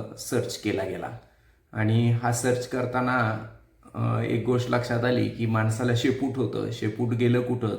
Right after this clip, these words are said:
तर त्याचा वापर नाही झाला तर ते निघून गेलं. तशीच कंडिशन, बुद्धीचा जर वापर नाही झाला तर बुद्धीचा वापर न झाल्यामुळं मेंदूतले काही काही पार्ट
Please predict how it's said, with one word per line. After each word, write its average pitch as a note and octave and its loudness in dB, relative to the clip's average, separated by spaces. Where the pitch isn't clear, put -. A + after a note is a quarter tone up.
तर G#2 -2
त्याचा A2 -2
वापर A2 0
नाही B2 2
झाला A2+ 0
तर G#2 -4
ते A2+ 0
निघून A2 0
गेलं. - -6
तशीच B2 0
कंडिशन, B2 2
बुद्धीचा A#2 0
जर A#2+ 0
वापर A#2+ 2
नाही B2 2
झाला G#2 0
तर A#2+ 0
बुद्धीचा B2 -2
वापर A2+ 0
न C3 2
झाल्यामुळं A2 2
मेंदूतले A2+ 0
काही A2+ 2
काही C3+ 0
पार्ट G#2+ 0